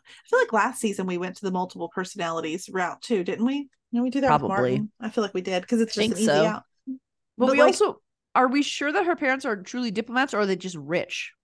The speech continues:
Speaker 2: Because
Speaker 1: We don't
Speaker 2: Rebecca
Speaker 1: know.
Speaker 2: didn't say anything about diplomats. It's always been Isabella who says it.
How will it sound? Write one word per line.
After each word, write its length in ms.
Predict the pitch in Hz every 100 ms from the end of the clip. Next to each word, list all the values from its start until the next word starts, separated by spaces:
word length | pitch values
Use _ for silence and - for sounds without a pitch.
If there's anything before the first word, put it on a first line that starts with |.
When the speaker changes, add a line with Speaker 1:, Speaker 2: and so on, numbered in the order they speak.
| _ _ _ -
Speaker 2:
Because 200 | 196 233
Speaker 1:
We 40 |
don't 120 | 285
Speaker 2:
Rebecca 240 | 220 277 370
Speaker 1:
know. 60 |
Speaker 2:
didn't 160 | 277 254
say 100 | 254
anything 120 | 247 214
about 140 | 170
diplomats. 400 | - 277 180 147
It's 120 | 185 -
always 260 | 160 220
been 140 | 196 202
Isabella 400 | 196 180 202 202
who 100 | 156
says 240 | - 135
it. 140 | -